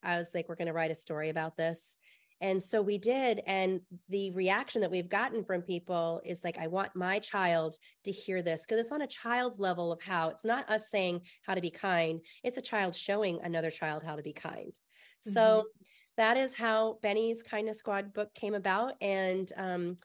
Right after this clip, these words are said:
Speaker 1: we have an illustrator. She is a character artist in the Orlando area. And she did a thing of Benny. Uh, I put Benny in her chair and she fell in love with Benny. And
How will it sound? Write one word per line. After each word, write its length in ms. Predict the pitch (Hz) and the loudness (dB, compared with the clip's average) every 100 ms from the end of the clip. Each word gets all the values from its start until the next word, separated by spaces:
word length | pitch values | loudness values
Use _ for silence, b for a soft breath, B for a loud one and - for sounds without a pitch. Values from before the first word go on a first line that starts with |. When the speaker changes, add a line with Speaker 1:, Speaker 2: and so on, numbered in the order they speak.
| B B B | B B B
Speaker 1:
we 140 | 220 | 0
have 160 | 190 202 | 2 2
an 80 | 196 | 2
illustrator. 760 | 208 220 220 233 208 233 247 | 2 0 0 -2 0 0 -2
She 540 | - - 214 214 220 - | -6 -6 -4 -2 -4 -4
is 520 | 202 190 190 185 - | -4 -2 -2 -4 -6
a 80 | 185 | -8
character 480 | 180 226 233 - 262 | -4 -4 -4 -4 -6
artist 480 | 208 220 254 - - - | -4 -4 -6 -10 -12 -6
in 380 | 196 190 190 | -2 0 0
the 160 | 185 196 | -2 -4
Orlando 400 | 190 185 185 226 | -4 -2 -2 -2
area. 480 | - 233 247 269 311 _ b b b b - | -4 -2 -2 -2 -6 _ b b b b -2
And 480 | 220 220 214 208 208 | 2 4 4 2 0
she 400 | - 240 247 233 | -4 -4 -4 2
did 220 | 233 226 | 4 6
a 320 | 214 208 214 202 | 4 2 -2 -6
thing 240 | - 226 214 | -4 0 2
of 160 | 190 | 0
Benny. 520 | 202 196 233 269 294 277 - | 0 2 2 0 -4 -8 -4
Uh, 140 | 202 | 0
I 100 | 196 | 0
put 280 | 196 - - | -2 -6 -2
Benny 240 | 214 226 226 | 2 4 2
in 80 | |
her 140 | 214 214 | 0 -2
chair 360 | - 220 240 | 0 0 2
and 140 | 226 190 | 0 0
she 160 | - | -4
fell 240 | 214 208 208 | -2 0 2
in 80 | 202 | 0
love 120 | 190 | 0
with 180 | 202 202 | -2 -2
Benny. 340 | 196 240 247 | 0 0 0
And 240 | 202 196 | 0 -2